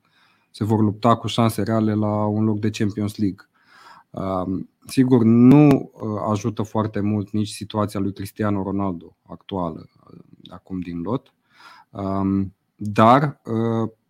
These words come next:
ceea ce a arătat Manchester United în teren într-un meci oficial, spre deosebire de ce au arătat, de exemplu, cu Liverpool în acel amical în care, uh, au învins cu patru la zero, este o diferență extraordinar de mare.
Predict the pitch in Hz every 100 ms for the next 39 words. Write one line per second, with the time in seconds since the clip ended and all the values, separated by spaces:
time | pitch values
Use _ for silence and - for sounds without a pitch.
0 | _ - 131 127 135 123 117 110 131 127
1 | 117 117 107 107 110 110 110 107 104 101
2 | 113 110 101 101 107 107 101 101 - 107
3 | 104 98 98 98 - 101 107 104 95 110
4 | 104 101 104 104 104 104 104 104 - 104
5 | 110 92 90 - 82 - - _ _ _
6 | 92 90 87 101 92 95 87 101 92 92
7 | 92 92 90 95 - 90 92 - 92 92
8 | - _ - - 98 95 101 - - -
9 | 101 - 92 90 101 117 127 - _ _
10 | _ _ - 107 110 117 123 131 131 131
11 | 127 - 143 135 127 127 113 90 87 85
12 | 76 85